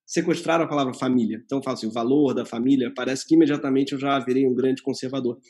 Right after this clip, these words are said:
Mas não, inclusive, acho que é uma pauta que a gente tem que defender cada vez mais. É a gente que tá do lado da família. Família é, é um conceito, enfim, que não pode ser deles. Inclusive, quem mais destruiu famílias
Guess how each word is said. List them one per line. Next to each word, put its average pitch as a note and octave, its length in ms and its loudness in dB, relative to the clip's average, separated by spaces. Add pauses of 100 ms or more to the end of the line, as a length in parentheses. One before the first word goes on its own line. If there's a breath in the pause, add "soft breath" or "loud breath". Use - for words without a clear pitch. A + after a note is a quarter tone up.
(180 soft breath)
Mas E3+ 140 2
não, F3+ 220 4
inclusive, D3 320 -2
acho E3 100 -4
que F3+ 60 -4
é F3 40 0
uma F3 120 -4
pauta D#3 260 -4
que D#3 80 -4
a D3 40 -2
gente C#3+ 100 -10
tem D#3 100 -6
que D3+ 80 -12
defender C3 400 -4
cada A2+ 180 -6
vez A2 200 -6
mais. A2 220 -12
É A#2 40 -10
a A#2 100 -8
gente C3+ 300 -2
que - 60 -20
tá B2 100 -6
do A2+ 80 -4
lado A2 160 -4
da A2+ 80 -4
família. A2+ 420 -6 (360)
Família B2+ 500 0
é, A#2 420 -4 (500)
é A2+ 80 0
um A2+ 160 0
conceito, A#2 840 -2 (140)
enfim, G#2+ 440 -2 (200)
que B2 100 -4
não B2+ 200 0
pode B2+ 280 -4
ser B2 400 0
deles. A#2 400 4
Inclusive, A#2+ 320 -4
quem C3+ 160 2
mais D3+ 220 2
destruiu D3+ 440 2
famílias C3 500 -2